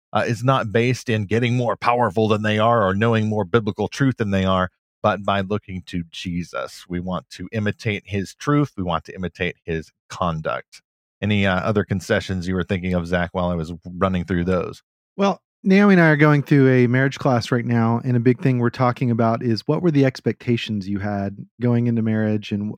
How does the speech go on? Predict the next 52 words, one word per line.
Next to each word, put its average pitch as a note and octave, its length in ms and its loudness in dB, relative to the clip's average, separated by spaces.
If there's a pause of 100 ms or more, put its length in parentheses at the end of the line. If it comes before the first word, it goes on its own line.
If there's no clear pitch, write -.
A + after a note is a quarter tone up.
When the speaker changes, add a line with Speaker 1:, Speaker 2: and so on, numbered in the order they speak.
Speaker 2:
how C#3 180 0
are C3+ 100 4
those B2 220 2
being A2+ 260 -2
fulfilled C3+ 640 0
or F#2+ 160 -2
not G#2+ 300 -2
fulfilled, A#2+ 560 -2
and G2 280 -2 (200)
just G3+ 280 2
recognizing C3+ 880 2
the A2+ 120 -2
expectations B2 920 -6
you A2 100 -4 (100)
have A2 460 -2 (180)
in B2+ 140 0
a A#2 80 2
certain A2 320 -2
relationship G#2+ 720 -2 (420)
can B2+ 100 2
help C3+ 300 2
you A#2 440 4 (240)
get C#3 140 0
to C#3 80 -2
the B2 80 -4
bottom A2+ 380 0
of G2+ 180 -2 (180)
w-, - 180 -14
why A#2+ 220 0
you're A#2 140 2
feeling A#2 340 0
a A2 40 -4
certain G#2 280 -4
way G2+ 160 -2
about G2+ 220 -6
your G#2 120 -6
spouse. C#3+ 360 -2
But F3+ 120 2
this A#3 180 2
really B3 100 6
applies F3 300 2
to C#3 100 -8
any D#3+ 140 2
sort D#3+ 180 0
of B2+ 80 -4
relationship B2 640 0
or A#2+ 60 -4
any A#2+ 120 -2
community A#2+ 440 0
you're G#2 160 0
part E3 240 0
of. G#2 200 0